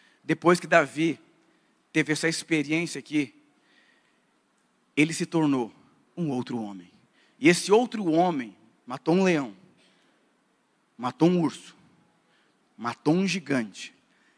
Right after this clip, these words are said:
e treinou um exército. Mas antes do óleo da unção, ele era um homem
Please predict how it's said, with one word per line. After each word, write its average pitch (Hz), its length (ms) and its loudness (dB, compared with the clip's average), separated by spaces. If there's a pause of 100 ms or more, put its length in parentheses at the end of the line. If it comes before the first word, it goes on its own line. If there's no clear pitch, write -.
(200)
e 127 80 -4
treinou 131 400 -4
um 143 100 0
exército. 113 520 -8 (400)
Mas 147 360 2
antes 220 920 -2 (600)
do 139 200 4
óleo 156 260 6
da 147 100 -2
unção, 131 480 -4 (480)
ele 147 140 2
era 139 100 2
um 135 160 -8
homem 170 300 2